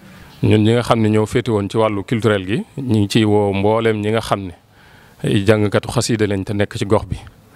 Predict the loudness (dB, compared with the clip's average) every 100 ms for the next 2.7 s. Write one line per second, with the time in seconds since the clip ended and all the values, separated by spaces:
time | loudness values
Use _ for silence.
0 | -18 -18 -18 -20 -20 -8 -2 2 4 2
1 | 2 0 2 2 0 0 0 0 -2 -4
2 | -2 -2 0 0 2 0